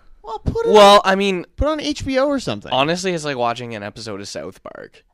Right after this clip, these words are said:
Speaker 1: Oh, that's awesome.
Speaker 2: It's like, it's
Speaker 1: That makes me so happy.
Speaker 2: it's so good.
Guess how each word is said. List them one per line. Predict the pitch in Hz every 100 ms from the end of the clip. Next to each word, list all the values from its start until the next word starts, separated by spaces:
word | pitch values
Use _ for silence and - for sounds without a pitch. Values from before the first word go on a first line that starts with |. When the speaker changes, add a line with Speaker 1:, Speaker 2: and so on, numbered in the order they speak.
| _ _ _ _ _ -
Speaker 1:
Oh, | 127 -
that's | - -
awesome. | 104 101 - 107
Speaker 2:
It's | 143 143 -
like, | 135 117 -
it's | 127 -
Speaker 1:
That | 131
makes | 139
me | 143
so | - - 117 113
happy. | 104 101
Speaker 2:
it's | 135 135
so | 156 151 139
good. | 117 135 131 87